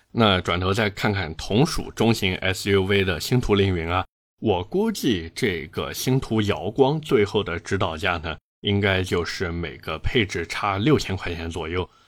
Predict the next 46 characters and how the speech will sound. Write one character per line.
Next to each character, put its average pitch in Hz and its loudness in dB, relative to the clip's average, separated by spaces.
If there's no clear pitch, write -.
然 92 0
后 113 0
呢， 87 -2
最 107 -2
低 104 0
配 95 2
再 85 -6
定 95 0
一 85 -6
个 87 -2
十 - -4
五 98 0
万 85 -4
以 80 -8
内 95 0
的 85 -4
指 98 -2
导 87 -6
价 98 -2
做 104 0
做 95 0
样 117 0
子， 76 -10
差 - -8
不 85 -8
多 87 -2
就 90 -2
是 82 -4
这 - -4
样 85 -2
了。 73 -8
反 87 -4
正 101 -2
这 131 2
就 107 0
是 104 -2
我 92 -2
对 110 2
价 101 0
格 87 -4
的 95 0
一 87 -4
个 90 -2
猜 - -2
测 123 0
啊， 87 -8